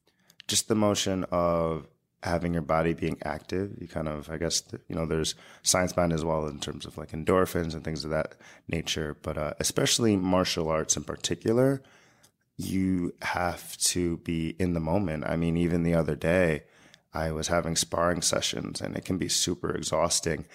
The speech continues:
and I just was not feeling it. And then sometime in the last two rounds, I was able to come within my body and find that focus to dodge that punch I see coming, uh,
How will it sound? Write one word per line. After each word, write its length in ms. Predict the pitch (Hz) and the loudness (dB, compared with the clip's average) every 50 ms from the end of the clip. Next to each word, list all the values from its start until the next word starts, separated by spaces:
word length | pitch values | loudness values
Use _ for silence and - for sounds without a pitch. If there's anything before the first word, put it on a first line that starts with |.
| - - - _ _ | -20 -20 -20 _ _
and 80 | - | -4
I 40 | 90 | -2
just 200 | 85 92 87 - - | 0 0 0 0 0
was 120 | 85 78 | 0 0
not 300 | 82 82 80 - - - | 0 0 0 -2 -4 0
feeling 340 | - 90 95 92 90 82 82 | 2 4 4 4 2 0 -2
it. 200 | 78 78 78 - _ | -4 -6 -6 -6 _
And 160 | 80 80 80 | -8 -4 -4
then 360 | 80 80 80 80 80 80 78 | -2 -2 -2 -4 -6 -6 0
sometime 840 | 78 - - - - 92 87 87 82 82 80 - - 87 87 85 85 85 | 2 4 4 4 2 0 -2 -2 -4 -4 -6 -4 -2 -2 -2 -2 -2 -4
in 100 | 80 80 | -4 -4
the 100 | 80 80 | -2 0
last 340 | 80 78 78 78 - - | 0 0 2 2 0 0
two 120 | - - 87 | 0 -2 -2
rounds, 680 | 80 85 90 98 95 87 82 78 76 78 76 - - - _ _ _ _ _ _ _ _ _ _ _ _ | 0 2 2 4 4 2 0 -2 -4 -6 -4 -4 -4 -6 _ _ _ _ _ _ _ _ _ _ _ _
I 80 | - - | -4 -2
was 140 | 92 87 90 | 0 2 2
able 140 | 90 85 | 2 2
to 80 | 82 87 | 0 -2
come 260 | - - - 87 85 | -4 -2 -2 -2 0
within 240 | 85 80 80 85 82 | -2 -2 -4 -4 -4
my 140 | 82 80 78 | -4 -4 -4
body 500 | 69 82 78 78 78 78 82 80 80 - | -2 -2 0 0 0 -2 -2 -4 -4 -6
and 140 | - 82 80 | -8 -10 -6
find 260 | - - 80 82 82 | -2 0 0 2 2
that 140 | 82 - - | 0 -4 -2
focus 480 | - 87 85 80 - 82 76 - - - - | -2 -2 -2 -2 -4 -8 -4 -2 -2 0 0
to 220 | - 82 78 76 - - - - _ _ | 0 0 -2 -4 -6 -12 -20 -20 _ _
dodge 300 | - 95 92 92 85 - | 2 2 2 4 2 2
that 180 | 90 87 85 | 0 0 0
punch 260 | - - 85 80 - - | 0 -4 -4 -2 -2 -4
I 60 | 82 | 0
see 220 | 82 - - 82 | 0 0 0 0
coming, 500 | 80 - 82 80 80 80 80 80 76 78 | -2 -2 -2 -2 -2 -2 -4 -4 -4 -2
uh, 400 | 78 78 80 80 80 80 78 78 | -2 0 0 2 2 0 0 -2